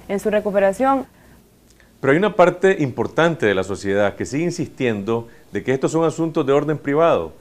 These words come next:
Speaker 2: y que los deben de resolver internamente en el seno de cada familia. ¿Cómo reaccionás frente a ese tipo de argumento?
Speaker 1: Bueno, eh, si nos damos cuenta que esto ocurre en la familia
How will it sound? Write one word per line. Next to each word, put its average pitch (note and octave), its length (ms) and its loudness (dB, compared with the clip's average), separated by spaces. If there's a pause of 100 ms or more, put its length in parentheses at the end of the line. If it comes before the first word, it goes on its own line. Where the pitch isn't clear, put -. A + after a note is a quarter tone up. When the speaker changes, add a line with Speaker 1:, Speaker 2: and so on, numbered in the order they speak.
Speaker 2:
y - 80 -12
que A#2 80 -4
los G#2 120 0
deben D3 240 2
de C#3 60 2
resolver A#2 600 -2
internamente C3+ 760 -4
en F#2 60 -2
el F2+ 80 -6
seno A#2+ 260 -6
de G#2 100 -4
cada B2 180 0
familia. A#2+ 500 -4 (480)
¿Cómo D3 260 -2
reaccionás D3+ 520 0
frente G#2 300 -4
a G#2 40 0
ese A2 160 -6
tipo B2 260 -8
de A#2 60 0
argumento? A#2 500 -8 (800)
Speaker 1:
Bueno, A#3+ 380 0 (340)
eh, F#3 600 -2
si A#3 440 0
nos A3 200 0
damos C#4 320 2
cuenta C4+ 400 0
que B3+ 120 -4
esto B3 240 -4
ocurre A#3 640 -2
en E3 100 -8
la G3+ 140 -4
familia E3 520 -6